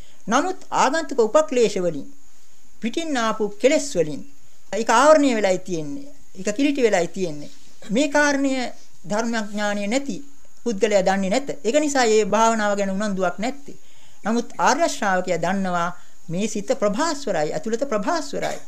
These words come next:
මේක ආගන්තුක උපක්ලේශ තියෙන්නේ. එතකොට අර දැන් දැනුම පිළිබඳව තියෙන්නේ අපි ඒ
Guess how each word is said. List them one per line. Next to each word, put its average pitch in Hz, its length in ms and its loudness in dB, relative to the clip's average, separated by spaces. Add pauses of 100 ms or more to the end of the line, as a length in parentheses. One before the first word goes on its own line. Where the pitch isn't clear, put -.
(160)
මේක 190 200 -2
ආගන්තුක 214 440 0
උපක්ලේශ 269 520 0
තියෙන්නේ. 240 400 -6 (180)
එතකොට 277 300 0 (400)
අර 190 160 2
දැන් 196 280 -2 (120)
දැනුම 214 340 2
පිළිබඳව 240 460 0
තියෙන්නේ 240 360 -2
අපි 240 240 -2 (220)
ඒ 214 180 6